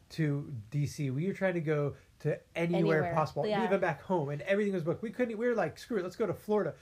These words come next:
Speaker 1: We have friends in Saint Louis. Let's go anywhere."
Speaker 2: Yeah.
Speaker 1: We couldn't find anything.
Speaker 2: We couldn't find anything. Like, everything was booked due to the weather. So everything, like, that was,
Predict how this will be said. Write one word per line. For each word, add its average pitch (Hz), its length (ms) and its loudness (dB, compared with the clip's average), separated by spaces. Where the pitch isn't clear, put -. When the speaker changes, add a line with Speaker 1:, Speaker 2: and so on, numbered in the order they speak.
Speaker 1:
We 240 100 0
have 208 140 4
friends 202 240 2
in 170 80 -4
Saint 196 260 0
Louis. 214 340 0
Let's - 160 -4
go 202 180 0
anywhere." 208 460 -4
Speaker 2:
Yeah. 196 260 0
Speaker 1:
We 170 120 2
couldn't 170 260 0
find 139 200 -2
anything. 123 140 -8
Speaker 2:
We 240 80 -2
couldn't 269 260 -6
find 226 300 -4
anything. 190 640 -4
Like, 180 160 -6
everything 202 440 -6
was 185 120 -6
booked 170 320 -10
due 170 160 -8
to 165 100 -8
the 160 100 -10
weather. 156 440 -10
So 180 160 -6
everything, 175 540 -8
like, 180 200 -8
that 190 180 -2
was, 185 260 -8